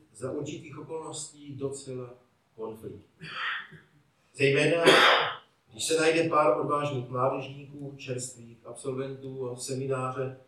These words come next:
o nových metodách a formách služby, kteří pod dojmem získaných znalostí vidí, že sbor potřebuje totální revoluci.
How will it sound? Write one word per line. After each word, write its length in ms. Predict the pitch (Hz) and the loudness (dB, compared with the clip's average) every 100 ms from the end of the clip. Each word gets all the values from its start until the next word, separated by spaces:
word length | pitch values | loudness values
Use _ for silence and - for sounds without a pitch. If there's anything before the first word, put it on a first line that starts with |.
| _ - | _ -6
o 100 | 123 | 0
nových 360 | 127 127 123 | 2 0 -2
metodách 480 | 123 127 131 127 127 | -6 -4 -4 -4 -6
a 60 | 127 | -8
formách 420 | 123 - 101 - | -8 -6 -6 -8
služby, 440 | 120 117 120 131 - _ _ - - _ _ _ _ _ _ | -12 -12 -12 -14 -16 _ _ -14 -14 _ _ _ _ _ _
kteří 320 | 131 127 143 | -6 -4 -2
pod 100 | 143 | 2
dojmem 440 | 131 147 151 156 - | 4 4 2 0 -2
získaných 600 | 143 135 - 143 143 110 | -6 -6 -4 -2 -2 -4
znalostí 840 | 123 123 131 - 139 143 147 147 _ 120 | -2 -2 -2 -6 -10 -16 -16 -18 _ -14
vidí, 280 | 127 143 | -12 -10
že 120 | 131 131 | -8 -8
sbor 340 | - 131 127 | -8 -10 -10
potřebuje 800 | 127 123 - 123 127 127 123 - _ _ _ _ _ | -12 -18 -14 -12 -8 -6 -8 -12 _ _ _ _ _
totální 580 | - 120 117 110 110 107 | -12 -6 -4 -4 -6 -10
revoluci. 440 | 101 95 - - | -16 -18 -20 -20